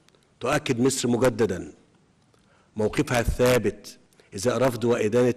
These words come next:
أي إجراءات إسرائيلية لتغيير الوضع التاريخي والقانوني القائم لمدينة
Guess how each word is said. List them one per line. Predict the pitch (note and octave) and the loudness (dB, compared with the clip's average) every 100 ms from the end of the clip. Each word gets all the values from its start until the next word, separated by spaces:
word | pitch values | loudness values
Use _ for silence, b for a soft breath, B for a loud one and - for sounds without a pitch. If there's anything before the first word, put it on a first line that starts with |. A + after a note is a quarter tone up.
| - | 0
أي | C#3 D3 C3+ | 2 2 2
إجراءات | A2+ A#2 A#2+ A#2+ | 0 0 0 -2
إسرائيلية | C3 - B2+ A#2 F#2+ E2+ D#2 _ _ b b b | -6 -2 -2 -2 -6 -10 -14 _ _ b b b
لتغيير | G#2+ - G#2 A#2+ C#3+ | -10 -4 0 2 4
الوضع | C3 B2+ B2 | 4 2 2
التاريخي | B2 - A2+ B2 A#2 B2+ | -2 -2 -2 0 0 -2
والقانوني | A2 B2+ B2+ B2 A#2 F#2+ D#2+ D2 - b b b b - | 0 -2 -2 -4 -2 -4 -8 -16 -20 b b b b -6
القائم | G#2+ - C#3 D3+ D#3 D3 - B B B | -6 -2 0 2 2 0 -6 B B B
لمدينة | G2 G#2 G#2+ A2+ C3+ | -6 -2 0 2 2